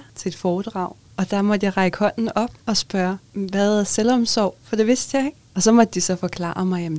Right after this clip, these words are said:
det var ligesom, øh, jeg skulle forestille mig, at jeg var et lille barn, og spurgte mig selv om,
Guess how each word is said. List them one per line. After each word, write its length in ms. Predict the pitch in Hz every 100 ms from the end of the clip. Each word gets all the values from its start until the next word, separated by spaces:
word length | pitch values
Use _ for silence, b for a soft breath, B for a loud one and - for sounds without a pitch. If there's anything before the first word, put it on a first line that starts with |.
| 170
det 80 | 202
var 100 | 214
ligesom, 480 | 180 - 196 180
øh, 340 | 160 156 - - - -
jeg 80 | 160
skulle 160 | 185
forestille 480 | - 170 180 220 202
mig, 160 | 185 175
at 60 |
jeg 100 | 165 156
var 80 |
et 140 | 165 170
lille 220 | 208 254
barn, 520 | 247 202 - 214 208 - -
og 140 | 180
spurgte 380 | - 190 185 202
mig 120 | 175
selv 320 | - 180 -
om, 220 | 160 175